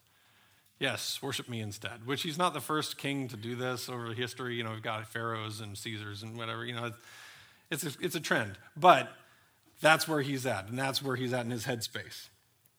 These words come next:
He not only stopped the daily sacrifices, like verse eleven says, uh, in terms of that he took them away from God, he also overthrew the sanctuary and trampled on it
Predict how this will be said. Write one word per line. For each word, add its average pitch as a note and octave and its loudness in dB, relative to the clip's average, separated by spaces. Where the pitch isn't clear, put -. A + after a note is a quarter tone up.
He D#3+ 0
not D#3 8
only F#3+ 4
stopped - 2
the C3 -8
daily C#3 0
sacrifices, B2 0
like A2 -2
verse A#2 -2
eleven B2 0
says, A2 -6
uh, A#2 2
in - -10
terms B2+ -2
of B2 -4
that A#2+ 0
he A#2+ -2
took C3+ -6
them C3 -2
away A#2+ 0
from A#2 -4
God, G#2 -4
he D#3+ 4
also E3+ 4
overthrew G3+ 6
the D3 2
sanctuary C3 0
and C#3+ 0
trampled F3+ 2
on C3 0
it C3+ -2